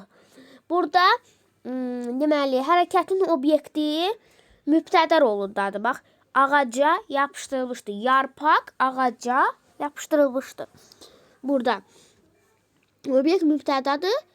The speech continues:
və, yəni, burada subyektimiz məlum deyil. Subyekt nədir? İşi icra edən məlum deyil. Bilmirik axı ki, yarpaq a-, ağaca yapışdırılmışdı. Burada sadəcə obyekt var. Subyekt yoxdur. Yəni, burada bu cümləmizdə. Aha,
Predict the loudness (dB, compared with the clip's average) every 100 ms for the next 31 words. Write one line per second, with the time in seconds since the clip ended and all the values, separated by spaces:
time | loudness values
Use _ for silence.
0 | _ _ -2 0 0 _ _ -2 2 2
1 | 0 -4 _ -4 0 0 -2 2 2 2
2 | 0 0 2 2 2 2 0 2 2 2
3 | 0 4 4 4 2 2 -2 -10 -8 2
4 | 2 4 2 2 0 0 0 0 -2 -2
5 | -2 -2 -6 -20 -20 _ 2 2 2 2
6 | 2 2 -6 -6 -8 -8 _ _ 2 4
7 | 4 0 2 0 2 0 0 0 -2 -2
8 | -6 -6 -6 -10 -16 -12 -8 -8 -8 -8
9 | -2 -4 -4 -10 -10 -12 _ _ -8 -2
10 | -2 2 2 2 -14 -20 _ _ _ _
11 | _ _ _ _ 0 0 0 -2 -2 -2
12 | -2 -4 -10 -12 -14 -18 -18 -20 _ _
13 | _ _ _ _ _ -14 -14